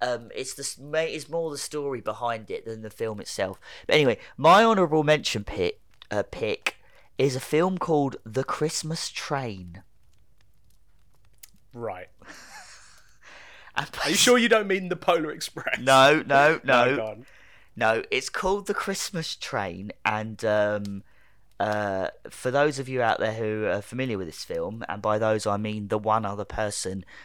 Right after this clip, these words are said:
Speaker 1: that knows this film exists, uh, and that's my, my good friend Dave, who's probably listening to us right now in the bath.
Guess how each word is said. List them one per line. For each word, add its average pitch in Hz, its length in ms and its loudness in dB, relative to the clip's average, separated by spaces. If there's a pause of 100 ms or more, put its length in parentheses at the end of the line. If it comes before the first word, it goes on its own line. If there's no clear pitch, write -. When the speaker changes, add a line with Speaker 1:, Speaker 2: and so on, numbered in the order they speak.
(140)
Speaker 1:
that 80 140 -4
knows 101 260 -6
this - 180 -10
film 104 300 -8
exists, - 640 -10 (400)
uh, 90 360 -6
and 104 140 -6
that's 104 240 -6
my, 107 180 -4
my 98 200 -10
good 110 180 -10
friend 101 300 -10
Dave, 95 540 -8 (420)
who's - 80 -20
probably 110 280 -8
listening 107 320 -10 (300)
to 107 60 -8
us - 340 -10
right 110 240 -2
now 110 240 -4
in 104 120 -4
the 107 80 -6
bath. 107 480 -2